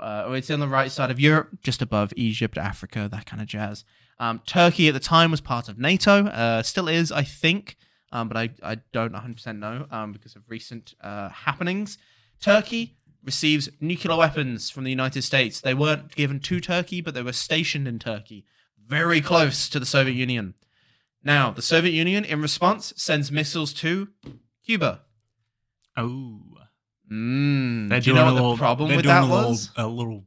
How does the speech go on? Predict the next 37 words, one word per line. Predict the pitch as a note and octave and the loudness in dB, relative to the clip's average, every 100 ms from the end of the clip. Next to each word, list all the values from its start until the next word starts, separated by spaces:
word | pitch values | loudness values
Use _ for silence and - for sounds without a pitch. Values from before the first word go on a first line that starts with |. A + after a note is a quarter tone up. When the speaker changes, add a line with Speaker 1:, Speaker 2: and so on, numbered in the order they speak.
| _ | _
Speaker 2:
a | G#2+ | -8
little | G2+ G#2+ - | -8 -12 -2
hoodwink. | F3 G#3+ C3 G#2 | 2 4 2 0
Speaker 1:
Yeah, | A#2 B2+ D3 C3 | 0 2 4 4
so | - - C#3 C#3 C#3 C#3 | 0 -2 0 2 0 -2
Speaker 2:
Again, | A2+ G#2+ | -2 -2
hoodwink. | A2+ E3 A2+ - | 0 0 0 -2
Speaker 1:
the | C3+ | -4
Soviet | - E3+ F#3+ G#3+ | 2 4 4 2
Union | D#3 C3 C#3 F#3+ - | 2 2 0 -2 -4
asked, | C#3 C#3 - - - - | -2 -2 -4 -12 -20 -10
uh, | - B2 B2 A#2+ A#2 A#2 - | -2 0 0 0 0 -4 -2
America | C#3 C#3+ D3+ F3+ F3+ C#3+ | 2 4 4 2 0 -2
to | - B2 | -8 -6
remove | B2+ B2 F3 F3+ D3+ | -6 0 4 4 2
the | C#3+ | 0
missiles | D3 D3 D3+ C#3 | 2 2 0 -2
from | C3+ A#2+ | -4 -2
Turkey. | D3+ D3 C#3 G#2 F#2+ _ _ _ _ | 4 6 4 -2 -10 _ _ _ _
America | A#2+ C3 C3+ C3 C3+ G#2 | -2 2 2 0 -4 -6
Speaker 2:
Mm. | G#2+ | -10
Speaker 1:
said | - B2 A2+ | -6 -4 -4
no. | A2 G2+ F2+ G#2 | -4 -6 -8 -12
Speaker 2:
Mm. | A2 A2 - _ _ _ _ _ | -12 -12 -14 _ _ _ _ _
Speaker 1:
So | - - B2+ | -6 -2 2
Speaker 2:
Computer | F3 A#2+ A#2 | 2 2 0
says | G#2+ A2 G#2 | -2 -6 -6
no. | G#2 G2+ _ | -6 -8 _
Got | G#2 | -14
it. | G#2+ | -4
Speaker 1:
Yes, | A2+ G2 - - | -2 -2 -4 -8
so | - | -8
they | A#2 A2+ | -6 -6
sent | - D3+ D#3+ - C#3 | 0 0 0 -4 -8
missiles | C3 - E3 G#3+ A3+ - _ _ | -6 -4 -4 -4 -8 -12 _ _
to | C3+ | -14
Cuba. | - D#3+ B2+ G2 | -4 -2 0 -4